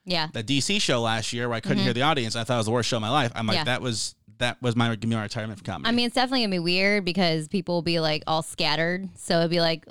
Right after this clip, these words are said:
Speaker 1: like, laughs, like, from <laughs> different areas.
Speaker 2: That's what I'm saying. Like, it's gonna take, like, the f-, that first show.
Speaker 1: Yeah.
Speaker 2: Like, it's gonna take a couple minutes to calibrate.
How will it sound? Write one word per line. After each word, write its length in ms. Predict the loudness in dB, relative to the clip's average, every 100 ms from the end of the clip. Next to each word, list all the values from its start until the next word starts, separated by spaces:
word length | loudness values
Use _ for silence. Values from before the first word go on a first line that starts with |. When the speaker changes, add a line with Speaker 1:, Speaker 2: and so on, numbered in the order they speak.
| _
Speaker 1:
like, 160 | -2 0
laughs, 380 | 0 2 0 -4
like, 140 | -4
from 320 | -4 -4 -6
<laughs> 40 | -4
different 460 | -4 2 2 4
areas. 460 | 6 6 6 6 6
Speaker 2:
That's 240 | 6 2
what 100 | 2
I'm 100 | 0
saying. 280 | 2 2 2
Like, 140 | 0 -2
it's 120 | -4
gonna 220 | 0 0
take, 320 | 0 -2 -2 0
like, 220 | -2 0
the 80 | -8
f-, 180 | -8 -6
that 200 | -4 -4
first 260 | 0 0 2
show. 420 | 2 2 2 0 -4
Speaker 1:
Yeah. 140 | 2
Speaker 2:
Like, 120 | 2 0 _ _
it's 80 | -6
gonna 100 | -2
take 140 | -2
a 40 |
couple 180 | 0 0
minutes 180 | 0 -2
to 60 | -2
calibrate. 540 | -2 0 0 0 -2